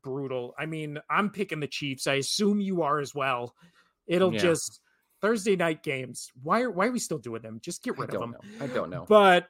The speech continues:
Speaker 1: we'll talk
Speaker 2: Uh,
Speaker 1: about that game if anything interesting happens tomorrow.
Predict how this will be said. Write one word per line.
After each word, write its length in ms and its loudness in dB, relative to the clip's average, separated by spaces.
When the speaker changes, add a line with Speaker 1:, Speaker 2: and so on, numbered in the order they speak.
Speaker 1:
we'll 180 8
talk 380 8
Speaker 2:
Uh, 20 2
Speaker 1:
about 200 6
that 260 6
game 300 0
if 100 -2
anything 320 -2
interesting 560 -4
happens 400 -4
tomorrow. 640 6